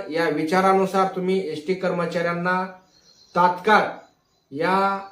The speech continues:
उद्या होणाऱ्या पावसाळी अधिवेशनामध्ये, विधिमंडळाच्या पावसाळी अधिवेशनामध्ये वेतन आयोग लागू करा, प्रलंबित मागण्याची पूर्तता करा आणि ते पण वेतन आयोग सेवा ज्येष्ठतेनुसार राज्य सरकार कर्मचाऱ्यांना लागू झालेल्या तारखेपासून मागील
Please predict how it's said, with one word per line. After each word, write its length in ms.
उद्या 260
होणाऱ्या 480
पावसाळी 420
अधिवेशनामध्ये, 800
विधिमंडळाच्या 720
पावसाळी 520
अधिवेशनामध्ये 720
वेतन 320
आयोग 180
लागू 220
करा, 260
प्रलंबित 560
मागण्याची 440
पूर्तता 440
करा 340
आणि 200
ते 60
पण 280
वेतन 280
आयोग 340
सेवा 420
ज्येष्ठतेनुसार 920
राज्य 220
सरकार 320
कर्मचाऱ्यांना 600
लागू 280
झालेल्या 360
तारखेपासून 680
मागील 380